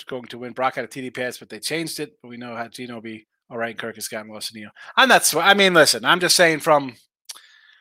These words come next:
I thought Gallup, Dallas scored here, so I, I thought maybe he'd, he'd be the guy. I was expecting Ferguson to take a T D from him, you know.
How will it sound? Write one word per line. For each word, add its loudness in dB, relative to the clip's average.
I 8
thought 6
Gallup, 6
Dallas 2
scored 0
here, -14
so -6
I, -16
I -8
thought -4
maybe -4
he'd, -12
he'd -12
be -8
the -6
guy. 4
I 0
was -6
expecting -6
Ferguson -6
to -20
take -16
a -18
T -16
D -18
from -20
him, -20
you -20
know. -20